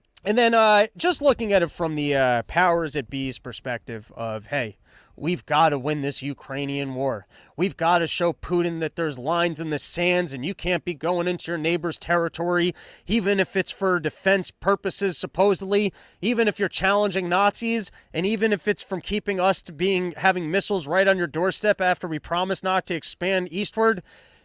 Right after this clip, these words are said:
It, it, it, nobody can be going into other countries. I mean, we have over the last couple of years, but we can't be living in a world where anybody's violating s-,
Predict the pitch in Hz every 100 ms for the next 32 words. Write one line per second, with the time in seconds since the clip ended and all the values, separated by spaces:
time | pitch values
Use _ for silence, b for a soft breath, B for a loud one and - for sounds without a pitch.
0 | b _ _ _ _ - 190 190 - 175
1 | 202 202 196 175 190 285 277 226 214 202
2 | 170 202 190 185 175 180 165 - 196 185
3 | 160 135 - - 170 170 175 233 190 185
4 | 170 156 165 220 - 180 160 151 180 147
5 | 156 254 - 254 226 220 208 202 190 175
6 | 180 175 160 127 180 214 165 180 165 117
7 | 151 175 165 160 151 139 120 B B B
8 | -